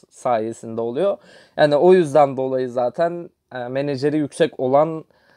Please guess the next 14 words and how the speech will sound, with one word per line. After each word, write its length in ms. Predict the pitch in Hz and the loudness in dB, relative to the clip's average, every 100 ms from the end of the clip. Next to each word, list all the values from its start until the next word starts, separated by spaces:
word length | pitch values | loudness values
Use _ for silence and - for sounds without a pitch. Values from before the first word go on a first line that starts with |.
| _ _ | _ _
hesapları 760 | - 135 165 143 - 143 147 147 | -8 0 0 0 0 0 0 0
kabul 320 | 143 113 120 113 - | -4 -2 -6 -6 -6
ediyorlar 500 | 123 117 113 113 113 | -4 -2 -2 -2 -2
takıma. 520 | 147 123 131 175 175 | -4 -8 -4 -2 0
Bu 100 | 180 | 0
şekilde 400 | 156 131 131 123 | 0 -2 0 2
arkadaşlar 640 | 123 127 135 127 175 160 | 2 2 -2 2 2 2
biz 260 | 151 143 131 | 0 -2 0
de 180 | 156 160 | 2 0
hızlıca 540 | 147 131 131 123 131 | -2 -4 -4 -2 -2
desteğimizi 640 | 131 123 - 131 123 113 143 | -2 -2 -2 -2 -2 -6 -4
yapalım 480 | 131 - 123 135 | -4 -4 -4 -4
tehlike 480 | 135 120 117 117 143 | -4 -4 -4 -4 -6
takımına. 640 | 127 123 113 107 131 165 | -4 -4 -6 -4 -2 -4